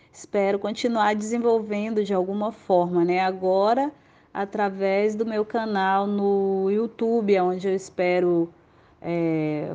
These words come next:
conversar com mulheres da, da arte musical também e conectar, ah, o eixo aqui norte a outros cantos aí do Brasil.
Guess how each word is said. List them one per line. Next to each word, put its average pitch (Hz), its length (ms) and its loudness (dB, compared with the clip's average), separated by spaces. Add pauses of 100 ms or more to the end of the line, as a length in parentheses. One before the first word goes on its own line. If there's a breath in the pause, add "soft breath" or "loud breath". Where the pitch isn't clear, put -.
conversar 185 760 0
com 208 100 -4
mulheres 180 840 0 (480 soft breath)
da, 156 500 0
da 160 160 0
arte 170 340 -2
musical 170 500 -2
também 170 580 0 (600)
e 180 580 2
conectar, 175 760 0 (640 soft breath)
ah, 156 380 -2 (340)
o 175 160 2
eixo 180 360 2
aqui 170 240 -4
norte 175 680 0 (400 soft breath)
a 170 380 -2
outros 185 720 -2
cantos 175 500 -4
aí 170 140 2
do 165 100 -2
Brasil. 160 640 -2